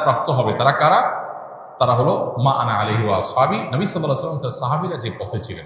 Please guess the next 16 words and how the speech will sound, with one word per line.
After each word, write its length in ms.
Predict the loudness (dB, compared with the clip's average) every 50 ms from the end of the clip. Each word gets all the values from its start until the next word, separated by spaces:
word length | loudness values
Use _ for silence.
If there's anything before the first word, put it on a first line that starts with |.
| -8
বাস 180 | -6 -6 -6 -4 -4
আমরা 240 | -2 -2 0 -2 -2
নবী 720 | -2 -4 -8 -12 -14 -16 -18 -18 -20 -20 -10 -4 -2 0
সাল্লাল্লাহু 100 | 0 2
আলাইহি 80 | 0 0
ওয়াসাল্লাম 240 | 0 0 0 -2 -2
এই 80 | 0
কাজটা 260 | 0 0 0 0 0 0
এভাবে 220 | 2 4 4 4
করেছেন 420 | 2 2 2 2 2 2 2 0
কিনা, 240 | 0 0 -4 -6 -6
করতে 300 | -6 -6 -6 -6 -4 -4
বলেছেন 360 | -2 -2 -2 -4 -4 -4 -6
কিনা, 160 | -6 -8 -10 -8
সেটাকে 340 | -6 -4 -4 -2 -2 -2
আমরা 400 | -2 -2 -2 0 0 0 -2 -4